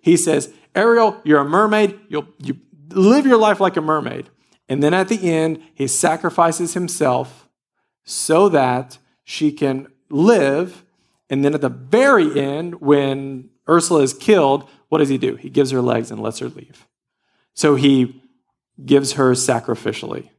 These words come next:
He goes from, from this, um, oh, what, I can't think of what a good word would be, but he goes from this really, like, uh, he goes from this view of you have to be what you were created to be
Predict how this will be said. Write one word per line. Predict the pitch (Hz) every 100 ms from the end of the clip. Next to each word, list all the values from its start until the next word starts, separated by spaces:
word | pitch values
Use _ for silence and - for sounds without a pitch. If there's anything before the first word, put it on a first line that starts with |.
| _ _ _ _
He | 131
goes | 127 131 131 127
from, | - 123 120 113 - _ - - _ _ _ _ _ _ _ -
from | 135 127 120 117 120 -
this, | 127 120 - - _ 120
um, | 123 117 107 110 - _ -
oh, | 127
what, | 120 127 127
I | 127
can't | 143 123
think | 123
of | 117
what | 120
a | 117
good | 135 117
word | 127 151 120
would | 120
be, | 120 120
but | 127
he | 123
goes | 139 135
from | 135 123
this | 123 -
really, | 135 131 123
like, | 120 117 113 - - _ _
uh, | 123 120 117 -
he | 151
goes | 147 175 180
from | 202
this | 170 151
view | 143 143 143 143 135 - _ _
of | 135 127 127 131 127
you | 127
have | 107 151 147
to | 139
be | 139
what | 131 127
you | 127
were | 117
created | - 143 135 131
to | 131
be | 123 123 123